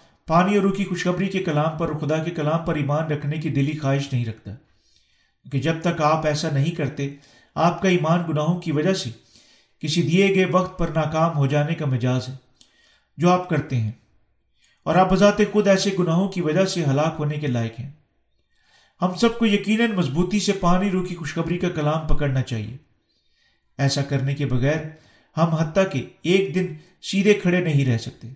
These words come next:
نہیں، نہ صرف ہم کھڑے نہیں رہ سکتے، بلکہ ہم بالکل زندہ نہیں رہ سکتے اور موت کی وادی میں چلے، چلنے کی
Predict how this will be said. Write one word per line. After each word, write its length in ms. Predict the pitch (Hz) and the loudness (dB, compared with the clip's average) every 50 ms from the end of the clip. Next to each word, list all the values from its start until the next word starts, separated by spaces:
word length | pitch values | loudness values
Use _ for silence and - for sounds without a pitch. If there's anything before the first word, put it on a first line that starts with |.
| - _ _ _ _ _ _ _ _ _ _ _ _ _ _ _ _ _ _ _ _ _ _ _ _ _ _ _ - | -20 _ _ _ _ _ _ _ _ _ _ _ _ _ _ _ _ _ _ _ _ _ _ _ _ _ _ _ -4
نہیں، 320 | 135 151 170 185 208 208 185 | 2 4 6 6 6 6 4
نہ 160 | 185 190 196 | 4 4 4
صرف 240 | 190 - 214 180 165 | 4 4 2 4 4
ہم 100 | 180 170 | 2 2
کھڑے 440 | - - - 175 190 196 190 185 - - | 0 0 0 2 2 2 2 0 0 0
نہیں 220 | 160 170 180 190 | 2 2 4 4
رہ 120 | 190 190 | 4 2
سکتے، 300 | 185 190 185 - - 208 | 2 0 -2 -2 0 0
بلکہ 320 | 202 - 170 170 - - 180 | 2 2 2 0 0 0 0
ہم 160 | 170 170 160 147 147 - - - - _ _ _ _ - | 0 0 -2 -4 -10 -12 -16 -20 -20 _ _ _ _ 0
بالکل 340 | 135 175 180 - 196 190 147 | 2 2 2 4 2 2 2
زندہ 280 | 139 165 160 165 170 160 | 2 2 2 2 0 2
نہیں 180 | 147 139 139 131 | 2 2 2 2
رہ 140 | 120 117 | 2 0
سکتے 360 | 113 - 127 - - - 107 117 - _ _ _ _ _ _ _ _ _ _ _ _ _ | -4 -6 -10 -16 -16 -16 -18 -18 -18 _ _ _ _ _ _ _ _ _ _ _ _ _
اور 120 | - - 165 | 0 0 2
موت 400 | 160 147 160 170 185 180 - - | 2 4 4 4 4 2 0 -2
کی 100 | 185 180 | -2 0
وادی 340 | 143 151 156 160 156 185 165 | 2 2 2 2 2 0 -2
میں 120 | 156 139 | -2 -2
چلے، 340 | - 165 156 160 160 143 - - - - _ _ _ _ _ _ _ _ | -2 0 0 0 0 0 -2 -6 -12 -20 _ _ _ _ _ _ _ _
چلنے 320 | - 196 190 170 175 202 196 | 0 2 4 4 4 2 2
کی 220 | - - 151 135 | 0 -2 -2 -2